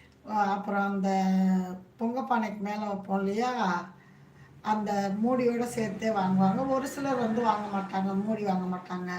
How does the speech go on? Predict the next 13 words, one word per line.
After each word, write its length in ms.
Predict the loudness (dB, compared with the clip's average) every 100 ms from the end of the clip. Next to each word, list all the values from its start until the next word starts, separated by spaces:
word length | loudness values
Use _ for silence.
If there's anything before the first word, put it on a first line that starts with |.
| -10 -18 -20 -20 -20 -18 -6
அப்புறம் 440 | -4 -2 -2 0
நம்ம 260 | 2 2 0
கொட்டாங்குச்சியில 760 | -4 -6 -6 -4 -2 -2 -2 0
அகப்பை 540 | 2 4 4 2 0
செஞ்சு 280 | 0 0 0
வச்சிருப்பாங்க 640 | -2 -4 -6 -4 -2 -4
கிண்டுறதுக்கு. 760 | -2 0 2 2 2 0 -4 -6 -10 -20 -20 -20 -20 -20 -20 -20 -20 -12 2
பொங்கல் 420 | 2 4 2 2
பொங்கி 300 | 4 4 4
வரும்போது, 640 | 4 4 -2 -4 -2 -2
பொங்கலோ 520 | 0 0 2 2 2 2
பொங்கல்னு 340 | 2 2 0
சொல்லிட்டு 460 | -2 -2 -4 2